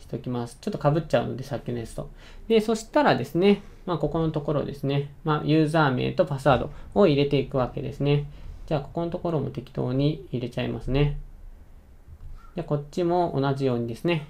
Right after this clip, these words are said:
ユーザー名とパスワードを入れてみます。こうですね。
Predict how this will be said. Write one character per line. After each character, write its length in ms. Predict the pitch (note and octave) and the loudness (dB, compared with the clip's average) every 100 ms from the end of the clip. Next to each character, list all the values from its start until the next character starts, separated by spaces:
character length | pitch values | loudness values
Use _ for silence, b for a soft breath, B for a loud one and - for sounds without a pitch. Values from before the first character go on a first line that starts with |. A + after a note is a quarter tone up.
| - | 0
ユ 160 | D3 C#3+ | 4 6
ー 40 | |
ザ 180 | C#3+ C#3+ | 6 6
ー 40 | |
名 160 | C3+ C#3+ | 6 4
と 120 | A#3+ | 4
パ 120 | D#3 | 2
ス 80 | C#3+ | 0
ワ 80 | A#2+ | 0
ー 20 | |
ド 120 | A#2 - - b b - | -2 -6 -14 b b -8
を 200 | G#3 G#3 | 0 2
入 100 | G3 | 4
れ 120 | D3 C#3+ | 2 2
て 160 | C#3 | 2
み 120 | B2+ | 2
ま 380 | B2+ B2 A#2+ A#2+ | 0 -2 -2 -4
す。 200 | B2 - - - - - - - - - - - b b b b b b b b b - | -6 -14 -20 -20 -20 -20 -18 -16 -12 -12 -14 -16 b b b b b b b b b -12
こ 120 | D3+ | -8
う 20 | |
で 60 | C#3+ | -6
す 100 | - | -2
ね。 240 | D#3 D3 | -2 -2